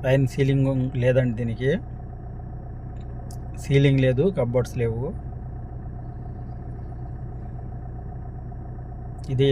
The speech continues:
తూర్పు రోడ్డు సందు. ఇది రెండో పోర్షన్ అండి.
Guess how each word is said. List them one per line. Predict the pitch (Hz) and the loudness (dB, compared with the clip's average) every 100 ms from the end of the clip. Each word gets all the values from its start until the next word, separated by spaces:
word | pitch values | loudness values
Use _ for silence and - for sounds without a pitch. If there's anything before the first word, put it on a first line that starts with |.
| 127 - | 4 4
తూర్పు | 139 131 139 | 4 4 2
రోడ్డు | 131 113 131 104 - | 4 4 0 -2 0
సందు. | 127 127 139 202 - - - - - - - - - - - - - - - - - - - | 4 6 4 2 -4 -10 -10 -10 -10 -10 -10 -8 -8 -8 -8 -10 -10 -10 -8 -8 -8 -6 0
ఇది | 127 135 127 110 98 - - - - - - - - 131 | 4 6 6 2 -2 -6 -10 -10 -10 -10 -10 -10 -4 2
రెండో | 139 147 139 | 8 10 10
పోర్షన్ | 131 - 120 | 6 4 0
అండి. | 117 | 2